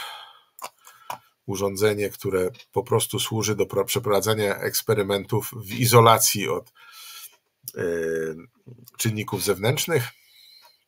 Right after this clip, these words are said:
tak żeby układ w dobrym przybliżeniu mógł być uważany za izolowany.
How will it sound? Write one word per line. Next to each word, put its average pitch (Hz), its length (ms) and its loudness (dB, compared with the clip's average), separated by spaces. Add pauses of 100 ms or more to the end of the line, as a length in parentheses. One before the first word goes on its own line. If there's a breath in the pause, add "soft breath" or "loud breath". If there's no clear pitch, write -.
(520)
tak 87 160 -12
żeby 92 340 2
układ - 520 -4
w 85 100 -18
dobrym 92 300 -2
przybliżeniu 87 640 -8
mógł 87 260 -12
być 90 200 -14
uważany 87 400 -8
za 85 160 -8
izolowany. 123 640 2